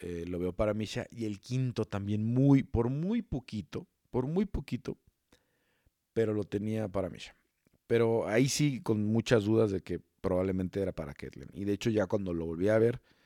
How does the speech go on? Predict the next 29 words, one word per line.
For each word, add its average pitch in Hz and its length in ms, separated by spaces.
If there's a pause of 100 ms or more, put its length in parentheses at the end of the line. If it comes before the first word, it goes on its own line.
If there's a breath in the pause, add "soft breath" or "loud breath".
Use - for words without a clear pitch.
(240 soft breath)
me 92 100
queda 90 200
claro 85 280
que 87 100
el 71 80
quinto 65 280
round 71 180
era 82 140
para 110 180
Katlyn 160 460
y 98 140
que - 140
no 82 200
hay 82 60
ningún 107 840 (120)
error 98 500
en 90 220
dos 92 220
tarjetas, 92 480
cuarenta 80 320
y 71 40
ocho - 180
cuarenta 95 280
y 151 40
siete, 127 340 (520 soft breath)
favor 80 360
Katlyn. - 400 (1200)
Pero, 120 460 (920)
¿no? - 160